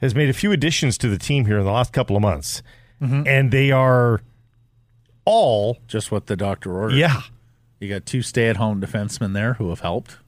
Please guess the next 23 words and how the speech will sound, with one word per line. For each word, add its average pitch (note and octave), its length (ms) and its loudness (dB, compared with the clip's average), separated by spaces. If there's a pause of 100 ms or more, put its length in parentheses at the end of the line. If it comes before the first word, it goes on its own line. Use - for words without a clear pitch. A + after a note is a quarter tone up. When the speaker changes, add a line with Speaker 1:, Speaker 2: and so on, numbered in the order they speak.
(140)
Speaker 2:
Soucy G2 420 -8
and E2 120 -8
Cole. F2 300 -8 (480)
Speaker 1:
No, G3 100 -2
but F3+ 100 0
I, D#3+ 60 0 (120)
I, - 20 0
no, F3 320 0
I C3 80 2
mean, D3 300 -2 (560)
even G#3+ 260 -2
past - 400 -2
that D3+ 100 0
Speaker 2:
Oh, D#3+ 40 0
Speaker 1:
point, E3+ 200 2
Speaker 2:
the C3 60 2
Speaker 1:
I B3 60 4
mean, - 100 4
Speaker 2:
Lafferty D3+ 360 2
Speaker 1:
the - 60 4
last C#3 160 4
Speaker 2:
and B2+ 80 -2
Speaker 1:
two, C#4 240 0